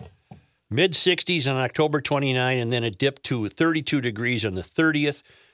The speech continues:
Forecasters predicted a storm for that Halloween, a cold, heavy rain event that was drawing a huge amount of moisture from the Gulf.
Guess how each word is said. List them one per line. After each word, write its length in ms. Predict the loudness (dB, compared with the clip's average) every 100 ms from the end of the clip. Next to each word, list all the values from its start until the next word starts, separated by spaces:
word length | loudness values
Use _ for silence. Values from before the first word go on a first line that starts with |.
| _ _
Forecasters 720 | 2 2 2 0 2 -2 -2
predicted 440 | -4 -2 -2 -2
a 40 | -2
storm 380 | -2 0 0 0
for 140 | 0
that 180 | 0 0
Halloween, 480 | 0 -2 -2 -2 -4
a 80 |
cold, 380 | -4 -2 0 0
heavy 280 | -2 -2 -2
rain 380 | -4 -2 0 0
event 380 | -2 -4 -4 -4
that 80 |
was 120 | -6 -6
drawing 320 | -4 -4 -4
a 40 |
huge 540 | -8 -8 -4 -2 -2 -2
amount 280 | -4 -4 -4
of 80 |
moisture 440 | -4 -4 -4 -4 -8
from 260 | -4 -6
the 80 | -6
Gulf. 560 | -8 0 2 2 0